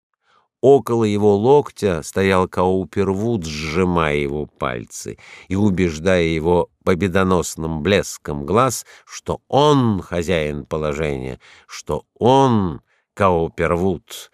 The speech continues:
заставит чикагские газеты покориться ему.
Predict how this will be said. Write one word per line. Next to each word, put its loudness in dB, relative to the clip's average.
заставит -2
чикагские -6
газеты 0
покориться -4
ему. -8